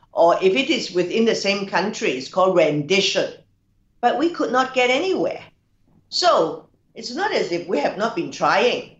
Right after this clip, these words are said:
but we tried for twenty-two years and could not do it. And there was no big trouble.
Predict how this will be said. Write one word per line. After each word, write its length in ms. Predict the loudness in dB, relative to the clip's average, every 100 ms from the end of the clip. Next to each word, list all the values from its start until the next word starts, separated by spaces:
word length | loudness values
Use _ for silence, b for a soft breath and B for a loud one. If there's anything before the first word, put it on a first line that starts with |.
| _
but 160 | -2 -2
we 120 | -2
tried 280 | -4 -4 -2
for 80 | -4
twenty-two 560 | -2 -2 -2 -6 -4
years 720 | -2 2 4 6 4 0 -10 -20 _ _
and 400 | -2 0 -2 -8 -18 _
could 160 | -4 0
not 220 | 2 0
do 160 | 0 0
it. 280 | -2 -6 _ _ 2
And 140 | 4
there 140 | 4
was 240 | 4 2 2
no 260 | 2 2
big 220 | 0 -4 -2
trouble. 680 | -2 0 2 2 0 -8